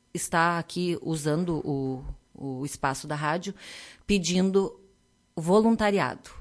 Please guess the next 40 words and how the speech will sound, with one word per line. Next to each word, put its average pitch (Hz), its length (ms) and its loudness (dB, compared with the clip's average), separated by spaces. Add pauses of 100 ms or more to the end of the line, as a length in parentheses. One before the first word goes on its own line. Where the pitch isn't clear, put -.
(360)
As 156 140 -4
pessoas 185 580 0
que - 240 -4
quiserem 185 580 2
ajudar, 180 680 2 (260)
podem 202 320 6
entrar 190 240 0
em 190 80 2
contato 185 480 -2
comigo, 220 640 4
podem 180 240 2
entrar 180 220 -2
em 175 60 -2
contato 160 420 -4
com 190 80 0
a 208 80 2
Clarissa, 208 580 -2 (560)
ah, 170 880 4
deixar 185 380 4
o - 20 2
telefone. 214 880 4 (280)
Durante 220 420 8
o 240 40 6
dia, 220 380 4
nós 202 220 4
vamos 214 220 2
ter 214 200 2
esse 214 180 2
espaço 208 580 0 (380)
durante 208 400 6
a 214 60 4
tarde, 185 560 2
primeiramente 165 760 4
por - 140 0
causa 196 260 2
do, 185 240 0
do 180 360 -2
inverno 165 500 2
até, 131 320 -4
né? 147 200 -2